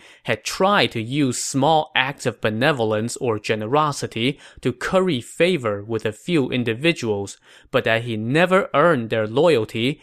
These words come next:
because they took his kindness for granted. What was needed, Zhuge Liang argued,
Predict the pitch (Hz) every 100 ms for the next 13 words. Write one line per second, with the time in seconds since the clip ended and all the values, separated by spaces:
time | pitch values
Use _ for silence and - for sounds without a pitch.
0 | - - 151 185 175 196 202 - 220 -
1 | 113 - - 175 135 107 101 - 113 -
2 | 139 151 117 107 - _ _ _ _ _
3 | 156 139 110 - 131 196 180 104 - -
4 | 123 110 110 107 104 104 113 151 151 160